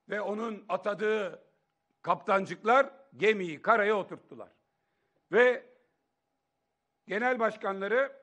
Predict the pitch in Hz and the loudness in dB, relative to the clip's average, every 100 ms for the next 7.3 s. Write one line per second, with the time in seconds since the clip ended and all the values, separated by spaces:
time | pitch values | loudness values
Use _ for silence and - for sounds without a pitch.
0 | - 175 214 226 214 202 190 196 220 190 | -12 -8 -2 -2 -2 -6 -6 -6 -6 -8
1 | 170 185 175 104 _ _ _ _ _ _ | -10 -8 -8 -8 _ _ _ _ _ _
2 | _ _ _ 131 214 226 220 180 110 _ | _ _ _ -6 -2 -2 -2 -6 -8 _
3 | _ _ _ _ _ _ _ _ _ _ | _ _ _ _ _ _ _ _ _ _
4 | _ _ _ 196 220 240 240 247 240 240 | _ _ _ -2 0 2 0 -2 0 4
5 | 233 233 233 226 233 226 233 240 214 214 | 2 0 -10 -4 -2 0 -2 -6 -10 -10
6 | 226 208 208 208 208 233 208 202 214 175 | -10 -8 -4 -2 2 0 0 0 0 -2
7 | 139 - 98 | -6 -10 -20